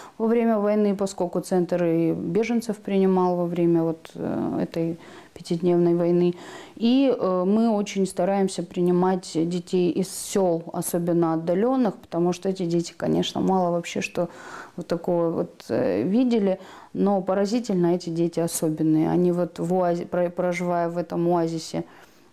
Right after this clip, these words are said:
закрытости, они сохраняют самые лучшие, наверное, вот,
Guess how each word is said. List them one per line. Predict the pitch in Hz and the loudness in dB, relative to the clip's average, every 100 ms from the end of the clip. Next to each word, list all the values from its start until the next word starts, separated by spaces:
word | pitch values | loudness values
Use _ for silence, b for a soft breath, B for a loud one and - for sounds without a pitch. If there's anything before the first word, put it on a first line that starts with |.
| - | -4
закрытости, | 170 175 175 247 247 170 - 165 | -2 -2 0 -2 0 -4 -2 0
они | 165 190 | 2 0
сохраняют | 190 170 185 175 180 170 | 0 -2 0 2 2 0
самые | - 170 170 165 | 0 0 2 2
лучшие, | 165 160 - 156 151 | -2 -6 -2 0 0
наверное, | 160 156 160 160 156 156 - | 0 -2 0 0 0 0 -4
вот, | - - 175 | -4 -4 -6